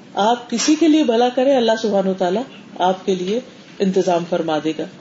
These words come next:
پھر اسی طرح عبداللہ بن عباس کہتے ہیں، رسول اللہ صلی اللہ علیہ وسلم نے فرمایا، قبر میں میت کی مثال ڈوبنے والے اور فریاد کرنے والے کی طرح، جیسے کوئی شخص ڈوب رہا ہو، جو اپنے ماں باپ،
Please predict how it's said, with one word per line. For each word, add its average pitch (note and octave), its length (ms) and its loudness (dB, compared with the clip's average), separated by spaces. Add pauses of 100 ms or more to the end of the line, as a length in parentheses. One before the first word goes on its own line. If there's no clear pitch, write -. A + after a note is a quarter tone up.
(760)
پھر C#4 120 2
اسی B3+ 260 0
طرح B3+ 260 0 (840)
عبداللہ B3+ 400 2
بن C#4+ 100 2
عباس G#3+ 380 0
کہتے A3 240 0
ہیں، A#3+ 100 2
رسول A3+ 300 2
اللہ G#3 240 2
صلی F#3+ 200 2
اللہ F#3 140 4
علیہ F3+ 160 2
وسلم F#3+ 320 2
نے G#3+ 160 2
فرمایا، F3 380 0 (480)
قبر A#3+ 280 2
میں A#3+ 240 -2
میت G3+ 440 0
کی G#3+ 160 -4
مثال F#3 400 2
ڈوبنے G3 320 0
والے F3 340 0
اور F#3 100 2 (100)
فریاد F3+ 320 2 (100)
کرنے F3 240 -2
والے D#3+ 240 -2
کی E3+ 200 -8
طرح، D#3+ 280 -8
جیسے F#3 240 -8
کوئی F3+ 100 -2
شخص F#3+ 320 -6 (180)
ڈوب G3 260 0
رہا D#3 360 -2
ہو، E3 60 -12 (1500)
جو C4 200 2
اپنے C4+ 320 0
ماں G3 260 2
باپ، G#3 280 0